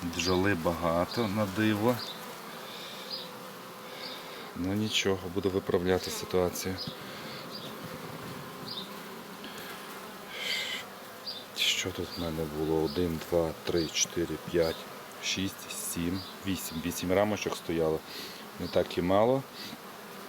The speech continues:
Були холода, я їх зжав місяць назад, так і вони стояли. Ну, ось така картина. Ну, нічого, ще роїння немає. Зараз добавлю три рамочки, як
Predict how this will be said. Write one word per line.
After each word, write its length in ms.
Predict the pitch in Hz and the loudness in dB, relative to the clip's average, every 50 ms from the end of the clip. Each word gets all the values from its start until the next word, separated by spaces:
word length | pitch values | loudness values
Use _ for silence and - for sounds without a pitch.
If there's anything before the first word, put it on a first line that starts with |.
| - - - - - - - | -10 -10 -10 -6 -4 -2 2
Були 260 | 90 85 87 87 90 | 4 6 6 6 4
холода, 580 | - - 90 82 82 78 76 90 92 98 104 104 | 4 4 4 4 4 6 6 6 8 8 6 6
я 300 | 92 82 87 87 85 85 | 4 4 6 6 6 6
їх 220 | 82 82 80 80 | 4 2 0 0
зжав 480 | 78 73 76 - - 87 90 98 110 110 110 - - - - - - - - - - - - - - - - | -2 -2 -2 4 6 8 8 8 6 4 0 -6 -10 -12 -12 -12 -10 -10 -10 -8 -8 -8 -8 -10 -10 -4 0
місяць 400 | 98 98 101 98 - 107 98 - | 2 4 4 4 2 0 0 2
назад, 360 | - 107 101 95 107 107 110 - | 2 2 4 6 6 6 6 6
так 260 | - 95 90 - - - | 4 2 0 2 0 -2
і 40 | |
вони 240 | 95 87 87 90 90 | -2 0 0 0 -2
стояли. 520 | - - - 90 85 80 76 76 76 76 76 - - - - - - - - - - - - - - - - - - - - - - - - - - | -2 -2 -2 0 0 2 2 0 0 -2 -4 -6 -8 -10 -10 -10 -12 -12 -12 -12 -12 -10 -8 -8 -6 -6 -6 -6 -6 -8 -10 -12 -14 -14 -14 -8 -2
Ну, 160 | - 107 107 95 | 0 2 2 2
ось 120 | 90 - | 2 0
така 260 | - - - - 87 | -2 -2 0 0 0
картина. 580 | 85 - 92 - - - - 82 80 78 80 78 - - - - - - - - - - - - - - - - - - - - - - - - - - - - - - - - - - - - - - - | 0 0 -2 -4 -2 0 0 2 2 2 0 -2 -4 -6 -10 -12 -12 -14 -14 -14 -14 -14 -14 -14 -12 -12 -10 -10 -10 -10 -12 -14 -14 -12 -12 -10 -10 -10 -10 -10 -10 -10 -12 -12 -12 -12 -12 -12 -14 -6 -2
Ну, 100 | 110 117 | 0 2
нічого, 440 | 117 117 113 - - - 95 85 76 73 78 82 - - - - - - | 2 2 2 2 4 6 6 6 6 2 -4 -8 -8 -10 -12 -10 -4 -2
ще 260 | - - - 104 98 | 0 4 6 6 8
роїння 460 | 95 98 98 95 98 95 87 85 85 | 8 6 6 6 4 4 4 4 4
немає. 480 | 85 85 85 90 95 101 107 110 104 98 | 4 4 4 6 6 6 6 6 4 4
Зараз 340 | 90 95 90 87 87 80 | 6 6 6 6 4 2
добавлю 560 | 76 78 85 82 90 90 90 85 82 82 82 78 - - - - - | 2 -2 2 4 6 6 6 6 4 2 2 0 -2 -8 -12 -10 0
три 160 | - 87 85 | 4 6 6
рамочки, 600 | 82 90 87 87 87 87 87 - - - - 85 | 8 8 6 6 4 2 0 -2 -2 0 2 2
як 100 | 80 | 2